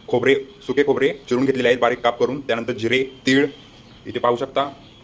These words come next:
कांदा, टोमॅटो, कांदा लसूण मसाला,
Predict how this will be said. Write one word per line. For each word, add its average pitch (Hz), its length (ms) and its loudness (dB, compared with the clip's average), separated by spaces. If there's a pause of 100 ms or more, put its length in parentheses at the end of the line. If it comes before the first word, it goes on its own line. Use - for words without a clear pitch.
(260)
कांदा, 123 320 2 (200)
टोमॅटो, 127 400 2 (540)
कांदा 120 180 2
लसूण 135 180 2
मसाला, 127 340 0